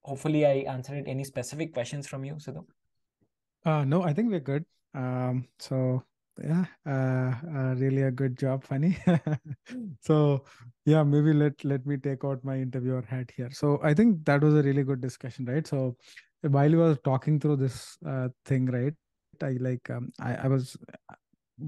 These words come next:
Speaker 2: looking at a, uh, a video somewhere where people were, I think, using AirPods Pro in concerts. They were actually using that. Uh, they were not using noise cancelling, but there's also an option which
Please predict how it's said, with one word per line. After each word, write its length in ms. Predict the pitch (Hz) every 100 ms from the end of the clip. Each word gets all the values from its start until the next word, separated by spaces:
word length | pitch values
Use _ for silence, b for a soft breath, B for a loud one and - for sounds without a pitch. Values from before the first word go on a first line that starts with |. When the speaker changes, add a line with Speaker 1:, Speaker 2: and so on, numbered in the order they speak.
| - _ -
Speaker 2:
looking 320 | 156 131 151
at 120 | 143
a, 160 | 127 131 - - - -
uh, 220 | 139 131 -
a 100 | 131
video 320 | 127 127 127
somewhere 380 | 123 127 123 127
where 160 | 123 127 123
people 260 | 135 139 170
were, 160 | 170 143 143
I 60 |
think, 220 | 131 147 131
using 320 | 127 135 143
AirPods 500 | 135 131 139 135 -
Pro 340 | 147 139 143 - _ _
in 360 | 139 135 127 120 -
concerts. 580 | 127 123 160 185 - - B B B B B _ -
They 240 | 151 147
were 120 | 147 135
actually 320 | 131 170 165
using 380 | 147 139 160 156
that. 300 | 170 196 - -
Uh, 340 | 143 135 135 127 -
they 140 | 156
were 60 | 147
not 220 | 147 160
using 320 | 175 175 175
noise 240 | 147 127 139
cancelling, 420 | 156 151 - 185
but 160 | 170 143
there's 160 | 147
also 240 | 143 143 160
an 40 |
option 480 | 135 - 151 147 143 _ -
which 240 | 139 131